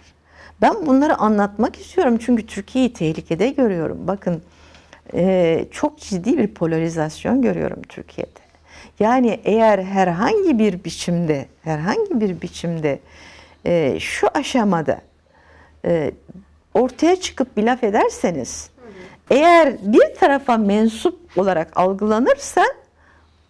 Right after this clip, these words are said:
o taraf memnun, öbür taraf saldırıyor. Veya tersi. Bir kızımız madalya kazandı. Ee, uluslararası düzeyde bir madalya kazandı.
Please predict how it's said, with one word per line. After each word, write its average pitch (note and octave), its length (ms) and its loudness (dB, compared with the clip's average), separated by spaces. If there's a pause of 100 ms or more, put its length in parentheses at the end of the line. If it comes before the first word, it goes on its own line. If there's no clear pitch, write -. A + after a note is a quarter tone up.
(480)
o G4 140 -2
taraf A3 340 2 (100)
memnun, B3+ 460 2 (120)
öbür G#4+ 300 0
taraf E4+ 320 2
saldırıyor. C#4+ 720 2 (1400)
Veya D4 400 6
tersi. A#3 580 2 (920)
Bir F#4+ 300 4
kızımız F4+ 600 2
madalya C#4+ 560 4
kazandı. C#3+ 460 -2 (1200)
Ee, F3 520 0
uluslararası G#3+ 800 0
düzeyde F3 580 0
bir D4+ 100 2
madalya G3+ 600 2
kazandı. - 640 -6